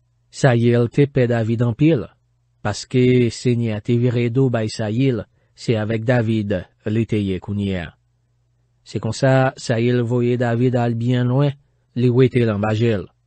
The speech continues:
li mete l chèf sou mil sòlda.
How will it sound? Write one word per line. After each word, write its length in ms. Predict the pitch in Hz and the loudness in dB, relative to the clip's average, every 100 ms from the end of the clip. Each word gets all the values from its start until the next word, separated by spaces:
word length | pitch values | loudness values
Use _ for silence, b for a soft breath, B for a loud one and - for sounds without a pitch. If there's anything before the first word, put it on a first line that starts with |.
| _ _ _ _ - | _ _ _ _ -4
li 160 | 131 131 | 0 2
mete 300 | 123 123 131 | 2 0 0
l 140 | 123 120 | 0 -2
chèf 380 | - 131 139 - | -4 -2 -2 -4
sou 180 | - 113 | -4 -2
mil 220 | 110 110 | -2 -2
sòlda. 460 | - 120 117 113 | -2 -2 0 -2